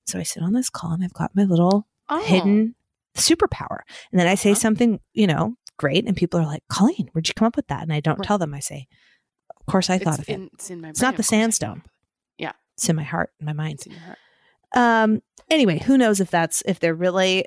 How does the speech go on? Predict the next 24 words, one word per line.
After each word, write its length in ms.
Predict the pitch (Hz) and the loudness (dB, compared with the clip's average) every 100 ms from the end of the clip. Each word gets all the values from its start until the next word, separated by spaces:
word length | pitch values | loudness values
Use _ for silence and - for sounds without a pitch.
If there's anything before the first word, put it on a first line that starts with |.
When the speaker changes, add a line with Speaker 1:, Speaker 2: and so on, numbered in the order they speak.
| - | -2
Speaker 1:
or 140 | 180 | 0
if 100 | 156 | 0
it's 120 | 151 - | -2 -8
a 40 | |
placebo 520 | 170 175 226 214 196 | -6 0 4 6 6
effect. 420 | 180 - 175 - - - _ _ _ | 4 2 -2 -2 -14 -20 _ _ _
If 220 | - 208 - | -2 -2 -2
nothing 520 | 147 190 392 190 147 | -4 -2 0 -4 -10
else, 320 | 139 - - | -10 -10 -8
it's 180 | 180 - | -6 -4
just 260 | - 180 170 | 0 0 0
Speaker 2:
You're 80 | 160 | -2
right, 60 | |
Speaker 1:
nice 100 | 160 | -2
Speaker 2:
it's 80 | 165 | -4
Speaker 1:
to 80 | - - | -6 -4
Speaker 2:
working. 180 | 202 | -2
Speaker 1:
have 180 | 160 175 | -2 -2
something 280 | 175 170 160 | -6 -10 -12
for 100 | 156 | -14
my 100 | 147 | -12
hands. 320 | 156 247 349 - - - - | -6 -6 -8 -16 -20 -20 -4
And 480 | 220 190 185 180 175 | 2 4 4 2 2
I, 500 | 175 175 170 156 156 | 0 2 2 2 0